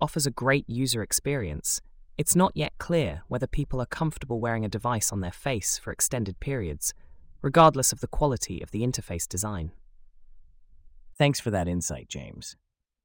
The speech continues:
Speaker 2: Speaking of Apple, the tech giant, known for its stance against the right to repair movement, has been spotted lobbying against a new bill in Oregon that aims to ban the practice known as parts pairing. This comes after Apple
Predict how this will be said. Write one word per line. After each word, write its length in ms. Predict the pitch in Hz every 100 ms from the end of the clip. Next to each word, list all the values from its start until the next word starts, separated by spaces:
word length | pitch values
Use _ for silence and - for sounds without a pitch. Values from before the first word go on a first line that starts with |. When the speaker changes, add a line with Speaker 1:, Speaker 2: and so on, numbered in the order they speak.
| _ _ _ _ _ _ _ _ -
Speaker 2:
Speaking 420 | - - 233 247
of 120 | 160
Apple, 460 | 127 131 - - - _ -
the 80 |
tech 280 | - 185 180
giant, 460 | - 95 76 - - _ -
known 280 | 123 151 190
for 200 | - 127
its 120 | -
stance 460 | - 135 123 123 110
against 380 | 98 104 -
the 80 | 95
right 280 | 85 110 123
to 100 | -
repair 460 | 110 90 - 135 131
movement, 520 | 107 78 69 69 62 _ _ _
has 180 | 127 120
been 160 | 127
spotted 500 | - - 147 156 127
lobbying 560 | 110 110 147 123 85 80
against 380 | 92 110 107 107
a 40 |
new 300 | 104 127 156
bill 320 | 123 117 98
in 140 | 85 98
Oregon 600 | 117 135 104 - 101 104 -
that 100 | 113
aims 220 | 120 117
to 100 | 107
ban 320 | 98 120 139
the 60 | 127
practice 520 | - 107 104 107 -
known 300 | 104 98 95
as 100 | 80
parts 360 | - 120 104 -
pairing. 420 | 98 67 - 53 _ _ _ _ _ -
This 160 | 202
comes 300 | - 220 160
after 380 | 143 127 - 104
Apple 520 | - 135 - 71 -